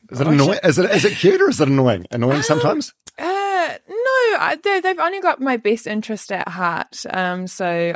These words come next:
Speaker 2: I don't mind that.
Speaker 1: Yeah.
Speaker 2: <laughs> Um, and I guess I'm a big enough girl to be like, "No, stop now." <laughs> So,
Speaker 1: <laughs> Yeah.
Speaker 2: um, no, it's really cute. But yeah, <laughs> oh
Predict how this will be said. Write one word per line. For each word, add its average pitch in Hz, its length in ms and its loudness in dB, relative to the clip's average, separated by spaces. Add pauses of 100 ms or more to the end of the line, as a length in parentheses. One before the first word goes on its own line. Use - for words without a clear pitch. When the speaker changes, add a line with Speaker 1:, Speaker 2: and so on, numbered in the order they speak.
Speaker 2:
I 208 160 0
don't 196 260 -4
mind 156 380 -8
that. 104 400 -2
Speaker 1:
Yeah. - 220 -4
Speaker 2:
<laughs> 240 280 2
Um, 214 140 -4
and 196 160 -4
I 190 80 -4
guess 202 240 -10
I'm 196 80 -8
a 185 100 -8
big 175 200 -10
enough 175 280 -10
girl 170 220 -10
to 180 100 -18
be 170 160 -12
like, 165 220 -10
"No, 139 320 -6
stop - 380 -12
now." 196 280 0
<laughs> - 40 -2 (360)
So, - 100 2
Speaker 1:
<laughs> 190 40 8
Yeah. 269 540 4 (340)
Speaker 2:
um, 214 480 0
no, 220 140 2
it's 208 180 -4
really 208 260 -4
cute. 175 440 -8
But 185 240 -4
yeah, 196 360 0 (100)
<laughs> - 100 -12
oh 523 580 -6